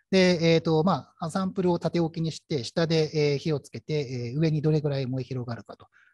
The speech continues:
それが、あの、六インチ、えー、約十五センチより、えー、火が燃え広がる距離が短ければ、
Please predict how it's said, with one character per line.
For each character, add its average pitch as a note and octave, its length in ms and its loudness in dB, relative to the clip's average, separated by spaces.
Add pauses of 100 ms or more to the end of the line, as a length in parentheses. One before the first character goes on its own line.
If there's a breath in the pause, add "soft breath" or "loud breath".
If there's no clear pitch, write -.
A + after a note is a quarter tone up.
そ G3 140 -2
れ F#3+ 100 2
が、 F3+ 240 4
あ A#2+ 60 0
の、 A#2+ 100 -4
六 D#3+ 260 0
イ C#4 120 6
ン D#3+ 100 -2
チ、 - 220 -12 (480)
え - 20 -4
ー、 C3 100 -2
約 D#3 220 -2
十 F3 220 0
五 A#3 100 0
セ B3 160 2
ン A#3 100 2
チ F#3+ 300 -6
よ G3 220 -2
り、 G#3 340 -4 (260)
え - 40 -16
ー、 D3+ 320 -6
火 A3 100 -4
が G3 100 0
燃 D#3 140 0
え E3 60 0
広 F3 180 0
が E3+ 80 4
る E3 60 -2
距 F#3 100 -4
離 D3+ 100 -2
が A#2 60 -8
短 F3 360 -2
け C4 140 -2
れ A#3 120 0
ば、 A#3 260 0